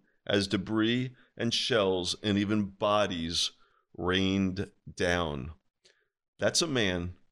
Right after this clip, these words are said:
who has steadied himself properly. That's a man who has a job to do and would bear anything to get it done. That is nerves. That's about our emotions. If we think for a minute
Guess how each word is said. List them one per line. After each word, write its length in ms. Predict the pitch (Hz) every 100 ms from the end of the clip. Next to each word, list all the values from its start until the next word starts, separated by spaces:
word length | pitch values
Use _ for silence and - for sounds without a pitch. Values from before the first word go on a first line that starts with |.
| _
who 140 | - 101
has 100 | 92
steadied 500 | - - 110 104 92
himself 640 | 85 92 - 85 85 - _ _ _ _
properly. 720 | - 95 90 85 73 73 87 _ _ _ _ -
That's 200 | 117 165
a 60 |
man 480 | 147 131 104 90 85 - _ _
who 100 | 107
has 140 | 104
a 60 | 104
job 600 | 87 90 107 131 147 104
to 120 | -
do 420 | 90 90 78 55 82 _ _ _ _ _ _ _ -
and 140 | 98
would 160 | 98 87
bear 260 | 101 98 -
anything 600 | 107 101 90 90 82 - _ _ -
to 120 | 92
get 160 | 92 92
it 140 | 98
done. 400 | 98 90 73 80 - _ _ _ _ _ _
That 180 | 90 82
is 180 | 90 104
nerves. 560 | 95 76 71 - - - _ _ _ -
That's 180 | 139
about 200 | 143 110
our 140 | 107 113
emotions. 520 | 113 139 - - -
If 80 | -
we 100 | 101
think 240 | - 120 -
for 220 | 107 104
a 40 |
minute 320 | 101 120 98